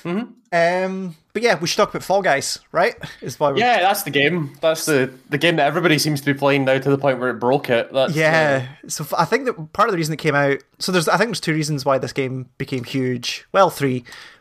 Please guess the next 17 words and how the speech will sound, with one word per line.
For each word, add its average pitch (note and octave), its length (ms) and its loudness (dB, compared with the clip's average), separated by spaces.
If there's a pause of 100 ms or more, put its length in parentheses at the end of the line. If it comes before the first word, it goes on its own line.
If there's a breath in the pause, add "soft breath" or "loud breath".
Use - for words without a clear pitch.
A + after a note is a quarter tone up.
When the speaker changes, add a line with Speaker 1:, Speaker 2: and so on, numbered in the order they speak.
(120)
Speaker 2:
One F3+ 260 0
is E3 180 -2
that C3+ 540 2 (920)
the, C3 720 -2
well, D3+ 120 0
one A3 160 0
is D#3+ 80 -2
that D#3+ 80 0
it's C3+ 140 -2
the D3 100 -8
P - 120 -6
S B2 100 -4
Plus C3 180 -6
game C#3 180 -2
for C3 140 -6
this B2+ 140 -6
month, B2 420 -8